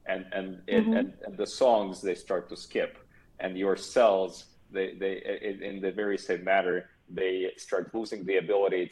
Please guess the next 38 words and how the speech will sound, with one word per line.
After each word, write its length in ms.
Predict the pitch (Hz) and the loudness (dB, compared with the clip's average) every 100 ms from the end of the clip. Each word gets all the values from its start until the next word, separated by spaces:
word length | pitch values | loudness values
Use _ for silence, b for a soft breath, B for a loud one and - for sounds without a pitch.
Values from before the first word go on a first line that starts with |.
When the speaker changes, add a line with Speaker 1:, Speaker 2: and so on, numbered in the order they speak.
| - | -6
Speaker 1:
to 80 | 90 | -6
repair 420 | 87 - 117 110 | -6 0 2 2
themselves, 640 | 90 87 - 85 82 - - | 0 -4 -2 -2 -2 -6 -8
to, 200 | 87 85 | -6 -8
to, 260 | - 90 | -6 -8
to, 320 | 82 - 85 80 | -6 -8 -8 -8
to 160 | - 85 _ | -14 -16 _
participate 680 | 95 98 104 104 - 87 87 | -2 0 2 0 2 2 0
in 100 | 85 | -4
certain 340 | - 87 90 | -4 -4 -4
metabolic 520 | 85 87 92 123 - | -8 0 4 4 4
processes. 520 | - 90 - 85 85 | 4 4 4 -4 -8
And 100 | 92 | -6
this 140 | 90 101 | -6 -4
is 80 | 101 | -2
how 100 | 92 | -2
you 160 | 90 - | -2 -4
age. 560 | 98 87 80 78 - b b - | -2 -2 -4 -10 -14 b b -10
This 140 | 92 - | -8 -4
is 100 | - | 0
how 100 | 92 | 0
you 160 | 87 | 0
accumulate 480 | 85 107 98 92 85 | -4 -6 -2 -2 0
D 120 | 92 | -2
N 100 | 87 | -4
A 100 | 85 | -4
damage. 400 | 80 82 82 - | 0 0 0 -6
This 180 | 87 85 | -6 -6
is 80 | 82 | 0
how 120 | 85 | 0
your 160 | 80 80 | 0 0
body 340 | 90 90 82 | 4 4 4
sort 220 | - - | -2 -2
of 60 | 78 | -4
Speaker 2:
Mm-hmm. 40 | |
Speaker 1:
stops 280 | - 87 - - | -2 -4 -4 -8
performing 480 | 80 92 85 80 | -6 -4 -4 -2
well. 340 | 92 98 78 | 4 6 6